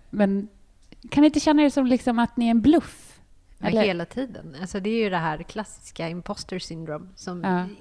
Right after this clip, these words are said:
Speaker 2: genomsyrar allt jag gör. Eh, alltså från jobb till, ja, föräldraskap och, och allt annat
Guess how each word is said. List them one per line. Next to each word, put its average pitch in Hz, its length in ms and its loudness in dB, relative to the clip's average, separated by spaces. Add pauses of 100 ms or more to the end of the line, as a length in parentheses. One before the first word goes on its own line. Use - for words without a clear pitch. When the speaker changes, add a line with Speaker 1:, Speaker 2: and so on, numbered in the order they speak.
Speaker 2:
genomsyrar 190 720 -8
allt 190 400 -6
jag 190 240 -6
gör. 175 280 -8 (840)
Eh, 170 440 -6
alltså 202 200 -6
från 196 280 -2
jobb 190 460 0
till, 160 380 -6 (540)
ja, 165 260 -6 (960)
föräldraskap - 840 -12
och, - 160 -12 (920)
och 180 100 -10
allt 165 160 -12
annat 165 320 -14